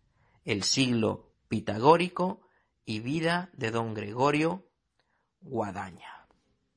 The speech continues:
A continuación, voy a leeros un pequeño fragmento de lo que este curioso escritor,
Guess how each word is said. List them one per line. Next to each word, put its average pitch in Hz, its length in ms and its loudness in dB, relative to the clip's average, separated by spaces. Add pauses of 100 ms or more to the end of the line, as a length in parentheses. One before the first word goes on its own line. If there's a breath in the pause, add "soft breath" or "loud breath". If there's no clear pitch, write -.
(1200)
A - 120 2
continuación, 143 840 4 (280 loud breath)
voy 170 260 8
a 180 60 6
leeros 160 720 2 (380)
un 139 880 0 (160)
pequeño 143 380 -2
fragmento 147 920 2 (440 soft breath)
de 110 680 4 (480)
lo 110 240 4
que 107 480 0 (400)
este - 460 4
curioso 120 800 4 (680)
escritor, 123 1080 6